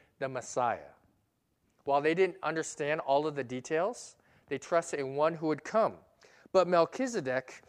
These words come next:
while he has no independent significance to salvation, he was an instrument that God had in place historically and used to comparatively to emphasize the future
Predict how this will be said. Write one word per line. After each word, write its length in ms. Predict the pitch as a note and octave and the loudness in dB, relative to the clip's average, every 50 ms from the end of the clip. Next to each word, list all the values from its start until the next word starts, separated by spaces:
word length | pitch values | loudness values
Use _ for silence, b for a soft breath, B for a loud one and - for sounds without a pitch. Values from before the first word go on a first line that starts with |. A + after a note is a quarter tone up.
| _ | _
while 200 | - D#3+ F3 F3+ | 2 4 6 6
he 120 | F3 E3+ G3 | 6 4 4
has 180 | F3+ F3+ E3+ E3+ | 4 4 4 4
no 200 | F#3+ G#3 A3+ A3 | 4 4 4 4
independent 640 | - G#3 G#3+ G#3 F#3 - - G#3 G#3 G#3 F#3 - | 2 0 0 0 -2 0 0 0 0 0 -2 -4
significance 880 | - - D#3 D3+ D3+ E3 F3 G3 G3+ G3 G#3+ G3+ - A3 G3+ F#3 - - | -4 -6 -6 -4 -4 -2 -2 -2 -2 -2 -4 -6 -6 -6 -6 -6 -8 -10
to 140 | - - E3+ | -6 -6 -6
salvation, 800 | - - E3+ D#3 D3+ D3 D#3 G3+ G#3+ A#3 A3 - D#3+ C#3 C#3+ - b b b b b b b b b b b | -2 2 4 4 4 4 4 4 4 2 2 0 -6 -6 -8 -8 b b b b b b b b b b b
he 140 | b G3+ G#3+ | b 0 2
was 220 | G#3+ G3+ G3+ F#3 F#3+ | 6 6 6 6 4
an 120 | F3 E3+ - - | -2 -4 -2 -2
instrument 640 | G3 A3 A3 G3+ - - G3 F3+ F3 E3+ D#3 C#3+ | -2 -2 -2 -2 -4 -4 -4 -2 0 0 -2 0
that 140 | C#3+ D3+ D3 | -2 -2 2
God 280 | D3 E3+ F3+ F#3 F#3+ F#3 | 4 6 8 8 8 6
had 300 | - - F#3+ F3+ F3+ E3+ | 4 4 4 4 4 4
in 140 | E3+ D#3+ D3 | 0 -4 -4
place 380 | - - F#3 F#3 F#3 F#3 - B B B B B | -2 2 4 4 4 4 0 B B B B B
historically 1040 | B F3+ D#3+ - - - _ - G#3+ A3 A#3 A3 F#3 - - A#2 A#2 A#2+ B2+ D3+ E3+ - _ _ _ _ _ _ _ _ _ _ _ _ - | B -4 -4 -4 -6 -12 _ 0 4 6 6 6 6 4 0 -4 -4 -2 -2 -2 -4 -6 _ _ _ _ _ _ _ _ _ _ _ _ -6
and 220 | - D3+ D#3+ D#3+ E3 | -4 -2 -2 -2 -2
used 340 | F#3 G#3 A3 A3 - - - | 0 0 0 -2 -4 -4 0
to 220 | G#3+ G3 G3 F#3 - | 2 2 2 2 0
comparatively 1000 | - G3 D#3+ - - - G#3 G#3+ G#3+ G#3 - - F3 D3 C#3 C#3 D3 D3+ D#3+ - b b b b | -2 -6 -6 -4 0 4 4 6 4 4 2 0 0 0 0 2 0 0 0 -2 b b b b
to 120 | - E3 - | -2 0 2
emphasize 520 | E3 F3+ G3 F#3+ F#3+ - - G3 F3+ E3+ F3 | 2 0 2 0 -2 2 4 4 4 4 4
the 120 | E3+ D3 | 0 -2
future 580 | - - - A3 A3+ A3 - - E3+ E3+ E3 | -2 -2 -6 -4 -4 -4 -2 -2 0 0 -2